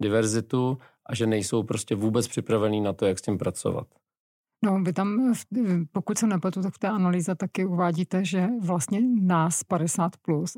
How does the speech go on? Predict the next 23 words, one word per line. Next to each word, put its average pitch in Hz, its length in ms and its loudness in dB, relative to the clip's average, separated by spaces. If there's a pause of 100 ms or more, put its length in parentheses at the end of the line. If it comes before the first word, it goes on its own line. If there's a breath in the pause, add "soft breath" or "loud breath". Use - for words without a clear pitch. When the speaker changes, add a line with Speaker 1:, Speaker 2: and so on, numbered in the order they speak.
(120)
Speaker 2:
vás 151 180 2
teda 170 160 -2
ještě 156 240 -2
ne, 180 220 2
vy 170 120 -2
jste - 160 -8
ještě - 180 -2
padesát 151 460 -2
minus, 240 340 2
ale 175 180 0
nás 170 240 2
padesát 190 500 0
plus 156 240 -2 (400 soft breath)
bude 180 140 2
za 170 140 2
chvíli, 214 520 0
pokud - 300 -4
nás 196 220 0
už 240 140 -2
není 208 280 2
víc 196 220 -6
než 226 200 2
mileniálů. 214 680 2